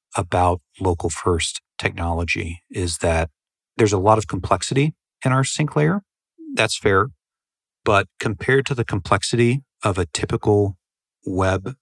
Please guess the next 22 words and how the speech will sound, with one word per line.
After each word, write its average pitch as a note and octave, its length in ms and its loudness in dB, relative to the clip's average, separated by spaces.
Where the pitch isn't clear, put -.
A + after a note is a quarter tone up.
application, G2+ 600 -2
web-based F#2+ 460 -2
application, G#2+ 680 -2
in G2+ 160 -4
my G2+ 180 2
opinion, F2+ 580 -2
our G#2 360 2
architecture F#2+ 680 -2
is - 140 -4
so G2+ 400 2
much F2+ 360 0
simpler D#2+ 520 -2
to - 120 -2
manage E2 520 0
and F#2 80 -2
to - 100 -4
reason E2 300 -2
about. D#2 320 -2
And F#2+ 140 -4
so - 180 0
starting G#2 640 2
with F#2 400 -2